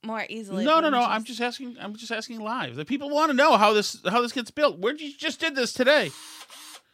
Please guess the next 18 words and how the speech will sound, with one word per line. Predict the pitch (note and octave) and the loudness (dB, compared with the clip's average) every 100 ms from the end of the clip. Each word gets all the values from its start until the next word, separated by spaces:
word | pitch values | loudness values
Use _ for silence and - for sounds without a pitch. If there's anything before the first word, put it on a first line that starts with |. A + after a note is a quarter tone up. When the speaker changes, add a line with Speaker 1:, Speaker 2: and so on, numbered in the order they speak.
| _ _ _ _ _ | _ _ _ _ _
Speaker 2:
It's | - | -16
a | F#3 | -6
man | F#3 F#3+ F#3+ D#3 | -2 -2 -4 -8
tool, | C#3 A#2 A2+ | -10 -10 -10
by | A2+ A2+ | -10 -10
the | |
way, | A2+ A#2+ D3 _ _ - - - | -12 -14 -16 _ _ -20 -20 -20
I'm | C3 A#2 | -16 -12
using. | A2+ - G#2+ _ - | -12 -14 -16 _ -6
Right, | C#3+ - _ _ _ - | -6 -6 _ _ _ -10
Alice? | G#3 - _ _ | -10 -12 _ _
Speaker 1:
Mm-hmm. | A#3+ A#3 A3+ A3+ | -16 -14 -14 -12
Speaker 2:
Thank | - D#3 _ | -10 -12 _
you. | _ _ _ _ - - - - _ - | _ _ _ _ -20 -20 -20 -20 _ 8
Um, | F3 E3 E3 D#3 D3+ - _ _ _ _ - | 10 12 12 10 6 -4 _ _ _ _ -4
and, | D#3+ D#3 D3+ C#3+ | 0 2 2 4
uh, | D#3+ D3 C#3+ C#3 - _ _ - - - - | 6 8 6 4 2 _ _ -18 -18 -20 -18
yeah, | E3+ F#3 F#3 | -12 0 0